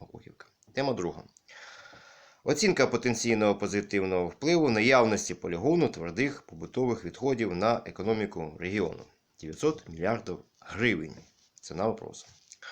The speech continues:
Третє. Основні причини відсутності процесу оптимізації поводження з твердими побутовими відходами. Четверте. Місто Курітіба, Бразилія. Дикі мавпи — це полтавці. Трошки гумору.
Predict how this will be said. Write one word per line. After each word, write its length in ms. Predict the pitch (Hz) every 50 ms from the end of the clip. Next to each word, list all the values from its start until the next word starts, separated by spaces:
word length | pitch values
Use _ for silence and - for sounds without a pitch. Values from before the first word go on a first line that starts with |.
| - - - - - - - - - - - - - - - - - - _ _ _ _ _ _ _ _
Третє. 420 | - 175 185 180 151 123 110 120
Основні 800 | 123 117 - 160 170 180 185 190 180 175 170 156 147 139 131 127 117 -
причини 500 | 123 127 123 - - 208 196 185 165 143
відсутності 600 | 135 131 - 165 160 - - 123 113 - - 101
процесу 540 | - 101 101 - - 175 185 175 - 131
оптимізації 640 | 113 - - 104 101 95 92 120 156 151 - - 104 -
поводження 500 | - 92 101 135 165 170 135 120 107 98
з 60 | -
твердими 460 | - 90 90 90 104 127 139 139 123
побутовими 800 | - - 90 85 87 - - 120 117 117 110 107 107 98 90 82 78
відходами. 680 | 85 90 87 - - 90 90 - - 85 - - - - - - - - - _ _ _ _ _ _ _
Четверте. 640 | - - 139 127 143 143 123 110 104 107 98 95 95 90 90 - _ _ _ _ - - - _ - _
Місто 360 | 135 190 240 226 220 - 202
Курітіба, 800 | 196 - 180 202 226 214 - 185 190 185 170 160 147 131 113 92
Бразилія. 1000 | 87 87 80 98 131 160 165 175 170 151 139 123 117 110 104 101 95 92 85 87 90 90
Дикі 440 | 85 87 101 143 170 170 - 135 110
мавпи — 580 | 98 117 151 190 190 160 - - 139 143 135 123 -
це 160 | - 127 127
полтавці. 680 | - - 104 90 - - - - - - - - - - - _ _ _ _ _ - _ - - -
Трошки 280 | _ 113 113 - - 87
гумору. 340 | 76 76 73 - - -